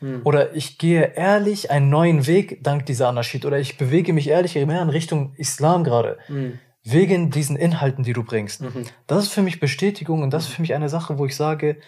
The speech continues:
Speaker 2: die Sache muss durchgezogen werden und sie kann konkurrieren mit der jetzigen Kultur.
Speaker 1: Dazu
Speaker 2: Ja.
Speaker 1: kommen wir gleich, was die Konkurrenz betrifft und deine Vision. Ähm, kurz noch mal so unterstützend zu deiner Aussage. Ich denk auch, manchmal ist das Problem, ähm, Leute denken, mit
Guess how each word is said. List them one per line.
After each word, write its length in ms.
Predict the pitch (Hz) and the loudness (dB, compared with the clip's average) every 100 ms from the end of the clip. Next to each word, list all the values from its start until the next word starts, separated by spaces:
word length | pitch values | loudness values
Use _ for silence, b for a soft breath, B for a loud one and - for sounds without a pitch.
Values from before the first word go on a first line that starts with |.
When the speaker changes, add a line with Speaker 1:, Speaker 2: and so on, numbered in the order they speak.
| B B - | B B -4
Speaker 2:
die 60 | 143 | 0
Sache 260 | 165 165 | 0 0
muss 160 | 143 135 | 0 0
durchgezogen 560 | 170 175 135 - 139 127 | -2 -2 -6 -4 -2 0
werden 200 | 160 147 | 0 -2
und 100 | 123 | -4
sie 120 | 120 | -6
kann 280 | - 170 170 | -4 -2 -2
konkurrieren 600 | 147 135 131 151 147 135 | -2 -2 0 -2 2 2
mit 120 | 135 | 2
der 60 | 127 | 2
jetzigen 340 | 135 135 127 | 0 -2 -6
Kultur. 460 | 117 113 - 113 - B B B - | -4 -8 -6 -8 -8 B B B -8
Speaker 1:
Dazu 240 | 131 127 | -6 -2
Speaker 2:
Ja. 40 | 127 | 0
Speaker 1:
kommen 160 | 156 | 0
wir 80 | 143 | 0
gleich, 320 | 120 127 - | -2 -4 -4
was 140 | 123 - | -6 -6
die 80 | 123 | -2
Konkurrenz 500 | 127 117 131 139 - | -2 0 0 0 -2
betrifft 420 | - - 170 - | -8 -14 -12 -8
und 100 | 120 | -4
deine 240 | 120 117 | -4 -4
Vision. 500 | 117 113 139 147 185 B B B B - | -8 -4 -2 0 0 B B B B -10
Ähm, 520 | 123 120 120 117 120 143 | -4 -4 -4 -10 -16 -10
kurz 220 | 160 - | -8 -6
noch 100 | 135 | -8
mal 280 | 131 123 127 | -8 -8 -10
so 140 | 123 120 | -14 -16
unterstützend 680 | 120 127 - 196 185 131 | -14 -10 -8 -6 -8 -8
zu 100 | 123 | -10
deiner 240 | 123 120 120 | -8 -8 -8
Aussage. 560 | 143 - 120 117 117 B B B | -8 -8 -12 -12 -14 B B B
Ich 160 | 131 - | -8 -2
denk 220 | 170 175 | -2 -2
auch, 220 | 139 131 | -6 -10
manchmal 300 | 135 143 139 | -10 -8 -8
ist 120 | 127 | -8
das 80 | - | -10
Problem, 640 | - 123 117 131 127 127 131 b b - | -12 -12 -10 -8 -10 -12 -18 b b -16
ähm, 280 | 123 117 117 | -12 -12 -10
Leute 300 | 127 127 127 | -6 -6 -6
denken, 280 | 127 127 127 | -8 -8 -12
mit 220 | 120 - | -16 -16